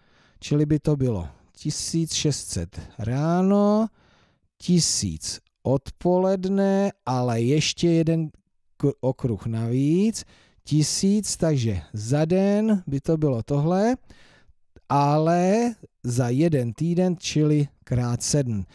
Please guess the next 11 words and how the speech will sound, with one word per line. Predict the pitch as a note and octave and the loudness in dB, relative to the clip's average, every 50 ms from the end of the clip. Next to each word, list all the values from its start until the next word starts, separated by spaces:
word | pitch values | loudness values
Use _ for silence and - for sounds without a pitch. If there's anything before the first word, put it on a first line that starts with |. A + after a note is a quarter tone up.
| - - - - | -20 -20 -10 -4
Dva | C3+ D#3 | -2 -2
tisíce | E3 - G#3 F3+ - G3+ F3+ - - F#3 | -2 -2 -2 -4 -2 -2 -4 -2 -2 -2
šest | - - F#3+ E3 - - | 0 0 -2 -2 -2 -4
set, | - - D#2+ - _ _ | -6 -8 -8 -8 _ _
tři | - - - - - - E3 F3+ | -8 -4 -4 -2 -2 0 0 -2
tisíce | F3 - - G#3+ G3+ - - - - G#3 G#3 G3+ - - - - G#3+ G#3 G#3 G#3 G#3+ G#3+ A3 A3+ A#3 A3 - _ _ _ _ _ _ _ _ _ _ _ _ _ _ _ _ _ _ _ _ _ _ _ _ _ _ _ | -2 -2 -6 -4 -4 -4 -4 -4 -4 -4 -4 -4 -6 -6 -2 0 2 2 2 2 2 2 2 0 0 -2 -6 _ _ _ _ _ _ _ _ _ _ _ _ _ _ _ _ _ _ _ _ _ _ _ _ _ _ _
šest | - - - - - A2+ G2+ F#2+ - - - - - | -18 -12 -10 -6 -4 -4 -4 -4 -6 -8 -12 -12 -10
set | - - - D#3+ F3 F#3 G3 G#3+ A3+ - _ _ - - _ _ _ _ _ _ _ _ _ | -6 -2 0 0 2 2 2 2 0 -2 _ _ -20 -20 _ _ _ _ _ _ _ _ _
krát | - - C#3 B2+ A#2 G2 E2+ D#2+ D2 D2+ F#2+ _ - - - - _ _ _ | -4 -2 -2 -2 -2 -2 -4 -6 -8 -10 -12 _ -16 -20 -20 -20 _ _ _
sedm | - - - - - F#3 F#3 F#3+ F#3 G3+ G#3+ A3 A3 A3+ A#3+ B3 C4 B3+ _ - _ _ _ _ _ - | -14 -10 -6 -2 0 0 0 0 0 0 -2 0 0 -2 -2 -4 -6 -8 _ -16 _ _ _ _ _ -6
a | A#2 A#2+ A2+ G#2+ G#2 G2 | -4 -4 -4 -4 -6 -10